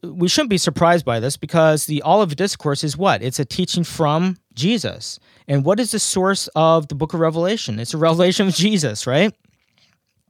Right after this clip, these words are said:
So there's a consistent sequence here. In Matthew twenty-four, you have the,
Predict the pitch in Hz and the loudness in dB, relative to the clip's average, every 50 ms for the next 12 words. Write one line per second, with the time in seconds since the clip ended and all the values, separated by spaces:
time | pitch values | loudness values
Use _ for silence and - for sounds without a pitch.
0 | _ _ _ _ _ _ _ - - - - - - - - - - - 185 175 | _ _ _ _ _ _ _ -20 -20 -20 -20 -20 -20 -20 -16 -4 0 2 2 4
1 | 180 180 170 - 175 156 - 170 156 - - - 254 247 240 - - - 247 233 | 4 2 2 0 -2 -2 -2 -2 -2 0 0 0 0 0 -2 -2 0 0 -2 -2
2 | 226 - _ _ _ _ _ _ _ _ _ _ _ _ _ - - - - - | -2 -6 _ _ _ _ _ _ _ _ _ _ _ _ _ -8 -4 -2 0 0
3 | 226 220 214 - 208 180 165 - - - - 131 107 95 98 110 - _ _ - | 0 0 0 2 0 0 2 0 -2 -4 -4 -4 -6 -6 -8 -12 -18 _ _ -20
4 | - - - - - 156 147 156 165 190 208 - 233 196 - - - 202 196 190 | -20 -20 -18 -8 -2 0 2 4 4 2 2 0 0 -2 0 0 2 2 2 2
5 | 185 - - - - 220 220 196 147 117 104 113 - - - - - 135 147 160 | 2 0 -2 -2 0 2 2 2 2 0 -2 -6 -12 -18 -20 -10 -4 -2 0 2
6 | 156 156 135 123 | 0 0 -2 -4